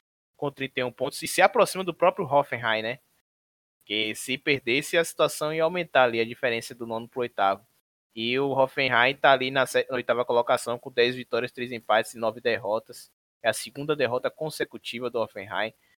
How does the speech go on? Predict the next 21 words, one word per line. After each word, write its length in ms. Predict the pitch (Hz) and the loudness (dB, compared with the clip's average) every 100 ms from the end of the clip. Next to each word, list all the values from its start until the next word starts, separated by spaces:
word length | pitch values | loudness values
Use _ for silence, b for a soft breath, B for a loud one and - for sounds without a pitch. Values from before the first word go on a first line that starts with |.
| _ _ | _ _
Lembrando 320 | 113 107 120 | -10 -6 -8
que 140 | - | -4
já 100 | 127 | -2
tinha 160 | 113 123 | -2 -4
perdido 320 | - 113 120 | -6 -10 -12
pro 140 | - 120 | -14 -16
Freiburg, 600 | - 110 117 110 104 101 | 0 4 4 2 -10 -12
né, 100 | 104 | -14
por 220 | - 113 | -16 -8
um 100 | 113 | -6
a 100 | 110 | -6
zero, 380 | 95 95 92 80 | -6 -6 -6 _
fora 240 | _ 98 95 | _ -12 -12
de, 120 | 98 _ - | -14 _ -8
é, 140 | 98 | -6
de, 160 | 107 101 | -6 -8
fora 220 | 110 107 | -4 -4
de 100 | 113 | -4
casa, 380 | - 92 90 90 | -4 -4 -4 -12
né? 100 | 90 _ _ _ _ _ | -20 _ _ _ _ _
Então, 560 | - 92 95 107 107 | -8 -6 -6 -6 -10